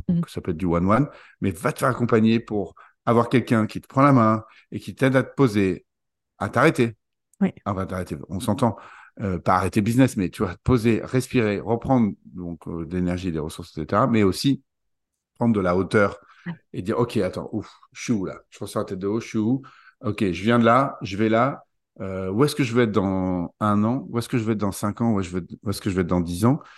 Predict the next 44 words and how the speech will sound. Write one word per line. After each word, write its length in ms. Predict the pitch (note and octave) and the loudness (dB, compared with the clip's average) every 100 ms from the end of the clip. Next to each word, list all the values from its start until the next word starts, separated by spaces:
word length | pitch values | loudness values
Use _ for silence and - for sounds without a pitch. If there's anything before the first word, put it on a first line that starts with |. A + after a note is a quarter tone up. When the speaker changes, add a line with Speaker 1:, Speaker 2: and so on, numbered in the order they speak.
| - | -20
Speaker 2:
C'est 140 | - G#2 | -10 -6
des 200 | F#2 F#2+ | -4 -2
exercices 420 | F2+ G2 - A2+ | -2 -4 -6 -10
qui 100 | - | -10
sont 140 | G2 F2+ | -10 -6
très 180 | - | -4
faciles 260 | C#3 A#2+ A2 | -2 -2 0
à 40 | |
faire 120 | G2+ G2 | -2 -2
quand 120 | F2 | -4
t'es 80 | F2+ | -2
accompagné, 460 | E2+ E2+ D#2+ F2 | -2 0 0 0
très 200 | - - | -2 0
dur 140 | A#2+ G#2 | 2 2
à 40 | |
faire 120 | - | 2
Speaker 1:
Oui. 80 | G#3+ | 6
Speaker 2:
soi-même. 260 | G3 F3+ - _ _ - | 6 6 0 _ _ -8
Speaker 1:
C'est, 140 | - - | -2 4
ah 80 | |
oui, 120 | G#3 G#3 | 6 8
Speaker 2:
Euh, 20 | |
Speaker 1:
complètement. 380 | A#3 A3+ G#3+ G#3 | 8 8 8 6
Speaker 2:
voilà. 240 | F#3 B3 | 6 6
Speaker 1:
<laughs> 0 | |
Je 80 | A3 | 8
valide 300 | A3+ A#3+ A3+ | 8 8 6
Speaker 2:
Euh, 40 | |
Speaker 1:
ça. 240 | - A#3 G#3 - | 6 6 4 4
Speaker 2:
voilà. 440 | - G2 F2+ G#2 - - - - | 2 4 4 2 0 -10 -10 -2
Quand 120 | A#2 | 2
t'es 60 | |
accompagné, 280 | A#2 A#2 A#2+ | 6 6 4
c'est 140 | A#2 F#2+ | 2 -2
très 180 | - A#2+ | -2 2
facile, 540 | A2 G#2+ A2 B2 C#3 - | 2 0 -2 -2 -2 -6
euh, 500 | G2 F#2+ F#2 F2+ F2+ - | -6 -4 -2 -4 -6 -6
et 300 | A2 G2+ F#2+ | -4 -2 -2
t'exprimes 320 | - A2 A#2 | -4 -4 -4
ça, 140 | - B2+ | 0 0
tu 80 | - | 0
fais, 80 | E2 | -2
ah, 80 | |
ok, 240 | G2 F#2 | -2 -2